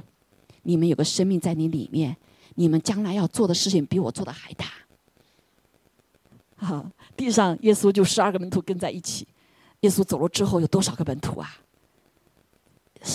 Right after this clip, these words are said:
几，多少亿了，现在已经，对不对？现在地上大概就有三四亿、四五亿了。啊，有，应该有哈，差不多百分之，呃，百分之，超过一半哈，就这些啊，数字哈，啊，那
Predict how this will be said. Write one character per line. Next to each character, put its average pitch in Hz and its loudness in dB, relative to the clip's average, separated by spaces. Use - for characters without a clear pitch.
几， 156 -4
多 226 8
少 196 2
亿 247 2
了， 170 2
现 160 -2
在 151 -2
已 113 -8
经， 139 -6
对 208 2
不 247 4
对？ 214 10
现 277 -2
在 269 4
地 247 0
上 214 2
大 196 -2
概 185 -2
就 185 2
有 156 4
三 180 0
四 175 -4
亿、 165 -6
四 - -6
五 127 -4
亿 143 -4
了。 87 -8
啊， 95 -8
有， 147 -8
应 151 -10
该 165 -4
有 120 -2
哈， 143 -6
差 - -10
不 135 -10
多 123 -8
百 - -10
分 143 -6
之， 139 -6
呃， 143 -10
百 120 -6
分 147 -2
之， 147 -4
超 - 0
过 175 0
一 135 -4
半 165 -2
哈， 165 -6
就 156 2
这 185 0
些 165 2
啊， - -6
数 - 0
字 147 -4
哈， 139 -6
啊， 139 0
那 170 2